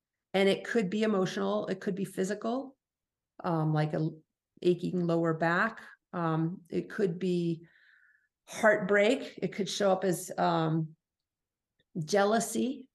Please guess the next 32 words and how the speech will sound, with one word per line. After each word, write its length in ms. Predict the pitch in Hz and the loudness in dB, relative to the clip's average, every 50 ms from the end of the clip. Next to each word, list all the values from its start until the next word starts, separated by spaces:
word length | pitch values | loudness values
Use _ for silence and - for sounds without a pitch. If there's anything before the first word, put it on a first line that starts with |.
| _ - | _ -6
It 140 | - 190 185 | -4 -4 -2
could 140 | - 196 190 | -2 -4 -4
show 180 | - - 196 | -2 0 0
up 120 | 185 185 196 | 2 2 2
as 100 | 175 180 | 0 0
anger, 480 | 185 190 247 302 285 202 165 156 147 | 0 0 0 0 0 0 0 0 0
which 220 | 165 180 170 - 190 | 0 -2 -2 -2 -4
is 180 | 175 160 - | -4 -4 -6
fear's 520 | - - - - 220 220 214 208 202 208 - - 160 | -10 -10 -6 -2 0 2 2 2 2 0 -4 -10 -16
fight 380 | - - - - 214 262 262 - | -16 -8 -2 0 0 0 0 -6
version. 580 | 190 175 156 143 143 147 - - - - - 180 _ _ _ - - - - - _ _ - | -8 -6 -6 -6 -6 -6 -8 -10 -10 -10 -12 -14 _ _ _ -20 -20 -20 -20 -20 _ _ 4
Or 240 | 214 240 240 233 | 6 8 8 8
if 180 | 233 220 220 226 | 6 4 2 0
people 440 | - - 262 247 262 262 254 240 - | -4 -4 -2 0 2 4 4 4 4
don't 240 | 233 233 226 - 226 | 2 0 0 0 -2
wanna 160 | 220 214 202 | -2 -2 -2
feel 340 | 208 - - 214 202 196 196 | -4 -4 -2 0 0 0 0
fear, 680 | 196 - 262 269 269 262 254 240 233 233 247 240 240 - - - | -2 -4 -2 2 4 4 4 6 4 4 2 0 -2 -8 -6 -2
uh, 220 | 196 185 185 180 | 0 0 0 0
because 260 | 180 185 185 190 185 | -2 -4 -4 -6 -8
it 140 | 190 185 - | -8 -8 -4
feels 220 | - 190 180 175 | -2 -2 -2 -2
powerless, 580 | - - - 202 214 214 202 185 170 180 180 - | -4 -2 2 4 6 6 6 6 4 2 0 0
and 100 | 185 185 | 0 0
they 60 | 185 | 0
don't 80 | 196 208 | 0 -2
wanna 160 | - 220 196 | -2 -4 -6
feel 260 | - - 196 185 - - | -6 -4 -4 -4 -2 -2
anger 320 | 175 196 220 220 190 175 | -2 -2 0 0 0 0
'cause 180 | 175 180 170 170 | 0 0 -2 -4
it's 120 | 165 170 | -4 -6
impolite, 580 | - - 185 160 - 185 185 185 196 190 190 | -4 -6 -6 -6 -2 0 2 4 4 4 2